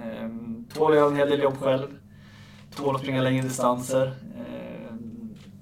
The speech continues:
den känns ju också väldigt tidigt i fem procent. Ehm, översträcka blir tretton Alexi Quick. Eh, absolut ingen häst som bara vinner på beställning längre. Eh, många av de där, det känns som att det är många som kommer vilja vara ute i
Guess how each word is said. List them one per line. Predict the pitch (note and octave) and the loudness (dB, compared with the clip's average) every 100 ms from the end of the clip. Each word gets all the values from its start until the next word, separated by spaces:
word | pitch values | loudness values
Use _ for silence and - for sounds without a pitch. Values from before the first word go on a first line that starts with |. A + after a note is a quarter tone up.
| - | -18
den | C3 B2+ B2 | -12 -6 -4
känns | A#2+ B2 A#2+ | -4 -4 -4
ju | |
också | A#2 - | -6 -6
väldigt | B2 A#2 A2+ A#2 B2+ | -4 -2 -2 -4 -4
tidigt | A#2+ A#2+ A#2 | -2 -2 -4
i | |
fem | - A#2+ A2+ | -6 -6 -6
procent. | A#2 C3 C3 A2+ G#2 - | -6 -4 -2 -2 -6 -10
Ehm, | A#2 A2+ A2+ A#2 - | -10 -8 -10 -10 -2
översträcka | C#3+ C3 B2+ C3+ C3+ B2 A#2+ | 2 4 4 0 -2 0 0
blir | A#2+ A#2+ A#2 | 2 0 -2
tretton | A#2+ A2+ B2 A#2 | -6 -6 -6 -4
Alexi | A2+ G#2+ A#2 | -4 -6 -8
Quick. | - B2+ - - - - - - - - - - - - | -6 -6 -8 -14 -16 -18 -20 -20 -20 -20 -20 -20 -20 -18
Eh, | - - - | -14 -10 -4
absolut | D3 C#3+ C#3+ C3+ | -4 2 2 4
ingen | C3 B2+ | 4 4
häst | C3 - | 2 0
som | A#2+ | 0
bara | A#2+ A#2+ | 2 2
vinner | A#2+ A#2+ | 0 -4
på | A#2+ | -4
beställning | A#2 - B2 A#2+ B2 A#2+ | -6 0 2 2 0 -2
längre. | B2 B2 | -2 -4
Eh, | B2 - - A#2+ A#2+ A#2 A#2 | -6 -10 -14 -12 -10 -10 -8
många | A#2+ B2 B2+ C3 A#2+ B2 | -8 -4 0 0 0 0
av | B2 A#2+ | 0 2
de | A#2+ | 0
där, | A#2+ A#2+ A#2+ A#2+ | 0 0 0 -2
det | B2 B2 | -6 -8
känns | B2+ - | -6 -6
som | B2 | -6
att | |
det | A#2 | -4
är | |
många | A#2+ A#2+ A#2+ | -2 0 -2
som | A#2 A#2 | -4 -4
kommer | B2 A#2+ A2+ | -2 -2 -4
vilja | A#2 A#2 | -4 -2
vara | A#2+ | -2
ute | A#2 G#2+ C3 | -2 -4 -4
i | B2+ A#2 A2+ | -2 0 -2